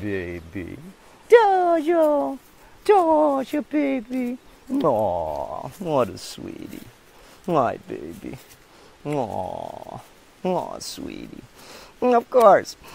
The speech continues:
let me, let me murder her tonight so I can have some, some lamb or some sheep. It wouldn't be lamb anymore because those are babies. Okay, she's a sheep now. Oh, baby. Okay,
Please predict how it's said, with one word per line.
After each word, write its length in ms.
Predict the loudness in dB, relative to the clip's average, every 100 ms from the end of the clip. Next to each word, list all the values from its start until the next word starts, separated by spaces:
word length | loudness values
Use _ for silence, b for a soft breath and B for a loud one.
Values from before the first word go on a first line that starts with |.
| -18 B -8
let 220 | 4 6 6
me, 140 | 2 -2 -20 -20 -20 -20 -10
let 200 | 0 2
me 120 | 4 6
murder 420 | 8 10 10 8
her 280 | 8 6 0 -16 -4
tonight 440 | 2 6 8 6 2
so 180 | 0 6
I 140 | 6
can 140 | 6 4
have 200 | 4 4
some, 340 | -2 -4 -6 -16 -10
some 240 | -4 0
lamb 380 | 2 4 2 0
or 100 | -2
some 180 | -4 -4
sheep. 380 | -2 0 0 0
It 40 |
wouldn't 220 | 0 2
be 80 | 2
lamb 300 | 4 4 2
anymore 360 | -2 -2 -2 -2
because 300 | -4 -4 2
those 180 | 2 2
are 60 |
babies. 560 | 0 0 0 -2 -10 -18 -20 b b b b b -8
Okay, 120 | -6
she's 260 | -4 -4
a 60 | -6
sheep 300 | -4 -4 -6 -8
now. 200 | -10 -10 -14 -20 -20 -20 -20 -20 -4 4
Oh, 300 | 6 6 6
baby. 580 | 4 4 4 0 -2 -4 -16 -20 -20 -20 -20 -20 -20 -20 -20 -20 -20 -20 -20 -20 -20 -20 -20 -20 -20 -20 -20 -16
Okay, 360 | -14 -4 -2